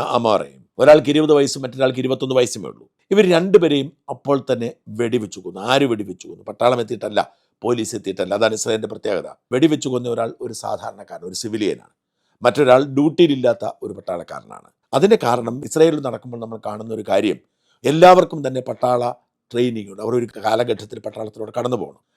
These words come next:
അപ്പോൾ അവർക്ക് തോക്കുണ്ട്, ലൈസൻസ് തോക്കുണ്ട്. ആ തോക്കും ധരിച്ചുകൊണ്ട് ആളുകൾ പോകുന്നത് നമുക്ക് കാണാം. അതുകൊണ്ടാണ് പലപ്പോഴും സിവിലിയൻസ് തന്നെ വെടിവെച്ചു കൊല്ലുന്നത്. പലപ്പോഴും ഇത്തരം ഭീകരവാദികളെ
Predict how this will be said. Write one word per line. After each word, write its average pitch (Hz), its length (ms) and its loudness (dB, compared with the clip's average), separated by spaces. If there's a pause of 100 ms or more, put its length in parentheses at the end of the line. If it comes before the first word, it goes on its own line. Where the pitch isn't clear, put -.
അപ്പോൾ 151 220 4
അവർക്ക് 160 280 -2
തോക്കുണ്ട്, 156 320 -4 (540)
ലൈസൻസ് 139 520 4
തോക്കുണ്ട്. 107 340 -6
ആ 120 100 -8
തോക്കും 151 320 0
ധരിച്ചുകൊണ്ട് 135 420 0
ആളുകൾ 131 260 2
പോകുന്നത് 120 220 -8
നമുക്ക് 113 260 -18
കാണാം. 92 180 -18 (260)
അതുകൊണ്ടാണ് 180 360 6
പലപ്പോഴും 127 380 -2
സിവിലിയൻസ് 131 500 -4
തന്നെ 117 220 -4
വെടിവെച്ചു 107 340 -12
കൊല്ലുന്നത്. 104 260 -10
പലപ്പോഴും 131 380 2 (400)
ഇത്തരം 131 260 -2
ഭീകരവാദികളെ 120 600 0